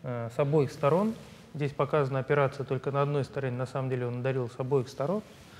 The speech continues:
эту структуру. Когда H M Генри, э, проснулся от наркоза, то стало ясно несколько вещей. Первое, что операция помогла. Э, судороги у него уменьшились. Кстати, не исчезли совсем, они начали потом возвращаться.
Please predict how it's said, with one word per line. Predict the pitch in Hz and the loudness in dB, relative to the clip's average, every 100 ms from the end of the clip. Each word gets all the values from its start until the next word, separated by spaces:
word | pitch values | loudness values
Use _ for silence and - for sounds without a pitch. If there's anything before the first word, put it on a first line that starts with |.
| - - | -20 -6
эту | 165 170 | -2 -2
структуру. | 156 156 156 - 127 113 - - - - - - - - - - - - | -2 -6 -8 -8 -8 -8 -14 -20 -20 -20 -20 -20 -20 -20 -20 -20 -20 -10
Когда | - 139 165 202 202 190 - - - | -2 2 6 8 8 6 0 -18 -4
H | 180 185 - - | 2 2 0 4
M | 160 131 117 - | 4 4 -2 -6
Генри, | 135 139 147 117 110 113 - - - - | 0 2 4 2 -2 -6 -18 -20 -20 -10
э, | 147 127 120 120 120 | -6 -4 -4 -6 2
проснулся | 143 139 175 156 147 | 2 4 2 2 0
от | 139 | 0
наркоза, | 151 147 233 247 131 117 - - - | 0 2 2 2 0 -4 -10 -16 -2
то | 151 | 0
стало | - 208 | 4 4
ясно | 175 165 165 156 | 6 2 2 -4
несколько | 147 - 151 | -6 -6 -6
вещей. | 147 - - 104 - - - - - - - - | -6 -8 -10 -12 -20 -20 -20 -20 -20 -20 -20 -2
Первое, | 180 226 190 131 110 117 - - - | 6 6 8 4 2 -6 -16 -20 -18
что | - - 156 151 147 139 127 | -20 -4 2 4 4 2 0
операция | 151 143 165 175 170 | 0 4 6 4 2
помогла. | - 143 143 127 107 101 - - - - | -4 -2 -2 -2 -4 -6 -18 -20 -20 -16
Э, | 139 117 117 | -10 -8 -6
судороги | - 214 202 160 | 0 2 4 2
у | 151 | 2
него | 143 151 | 2 2
уменьшились. | 156 143 117 - 123 110 - | 2 0 -2 -4 -10 -12 0
Кстати, | 156 151 | 2 4
не | 156 156 | 2 2
исчезли | 147 170 156 143 | 0 -2 -2 0
совсем, | 156 147 190 | -2 -2 -2
они | 147 139 | -2 -2
начали | 139 139 | -2 -4
потом | 127 135 135 | -6 -4 -4
возвращаться. | 120 123 131 - 107 - | -4 -6 -8 -10 -14 -16